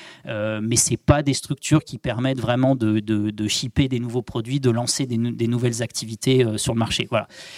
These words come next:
Et donc, euh, voilà, ils ont fait ce constat et ils ont vu un, une autre type de structure qui s'appelle les startup studios, qui commence à être po-, populaire plutôt dans le monde de l'entrepreneuriat. Il y a des, euh, des structures assez vieilles comme Rocket Internet.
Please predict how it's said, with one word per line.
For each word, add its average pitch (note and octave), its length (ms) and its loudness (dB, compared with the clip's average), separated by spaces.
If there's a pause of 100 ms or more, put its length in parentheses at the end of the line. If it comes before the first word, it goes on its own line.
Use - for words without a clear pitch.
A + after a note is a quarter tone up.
(160)
Et C3+ 160 -6
donc, D3 320 4
euh, A#2+ 680 0
voilà, A#2 200 2
ils D3 120 2
ont C3+ 60 2
fait C3 120 0
ce - 80 -2
constat E3 460 -2
et D#3 40 2
ils B2 160 0
ont B2 100 -2
vu B2+ 180 2
un, C3 140 4
une C3 160 2
autre C#3+ 140 2
type D3 180 -4
de B2 100 -6
structure E3 580 0
qui - 120 -14
s'appelle C3 300 -2
les A#2 80 -4
startup - 400 -8
studios, C3+ 400 2 (340)
qui - 120 -14
commence D#3 360 0
à C3 60 -4
être B2+ 120 -10
po-, B2+ 160 -6 (160)
populaire C#3+ 460 -2
plutôt - 300 4
dans C3 100 2
le A#2+ 80 0
monde B2+ 160 -2
de A#2 80 -4
l'entrepreneuriat. A2 880 -2
Il B2+ 60 0
y A#2+ 40 -2
a A2 60 -4
des, A2 300 -6
euh, A2+ 340 -6
des A#2 160 -10
structures - 380 -6
assez A2+ 220 -4
vieilles A#2+ 260 2
comme G#2+ 180 -6
Rocket G#2+ 340 -6
Internet. A#2 520 0